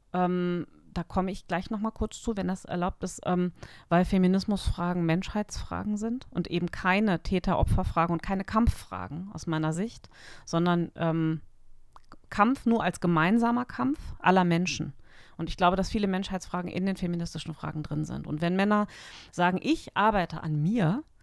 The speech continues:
und ich will raus aus dem Z-, Zirkel toxischer Männlichkeit, ich will mir das nicht mehr geben, ich rede mit meinen, mit, mit Männern, mit Freunden in meinem Umkreis, äh, versuche Bewusstsein zu schärfen für Verhalten, was für andere verletzend und einschüchtern ist.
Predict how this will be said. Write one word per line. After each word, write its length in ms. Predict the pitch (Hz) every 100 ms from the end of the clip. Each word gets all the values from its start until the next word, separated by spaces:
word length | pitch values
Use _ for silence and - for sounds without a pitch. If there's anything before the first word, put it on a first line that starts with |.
| - -
und 200 | 180 175
ich 180 | 240 -
will 80 | 180
raus 540 | 156 165 247 - - -
aus 240 | 185 -
dem 120 | 175
Z-, 480 | 165 - - - -
Zirkel 440 | - 226 247 - 214
toxischer 460 | 208 - 202 180
Männlichkeit, 640 | 165 180 214 - - 220 233
ich 180 | 190 -
will 140 | 196
mir 140 | 226 208
das 180 | 180
nicht 160 | 180 -
mehr 120 | 185
geben, 380 | - 175 208 277 - - - - -
ich 300 | 208 - -
rede 260 | 196 226
mit 220 | 202 -
meinen, 500 | 185 175 185 170 170 - - _ - - - - - - -
mit, 180 | 180 190
mit 180 | 185
Männern, 340 | 180 185 214 190
mit 100 | 165
Freunden 460 | - 180 202 233
in 80 | 214
meinem 300 | 190 190 196
Umkreis, 720 | 190 196 - 208 208 233 - - - - -
äh, 160 | - 175
versuche 380 | - 175 220 -
Bewusstsein 580 | 185 180 - - 185
zu 80 | -
schärfen 440 | 170 - 151 - 165
für 120 | 170
Verhalten, 500 | - 156 175 202 214
was 140 | 180
für 100 | -
andere 280 | - 170 170
verletzend 540 | 160 165 175 - 226 185
und 100 | -
einschüchtern 560 | 196 226 - - 165
ist. 300 | - - -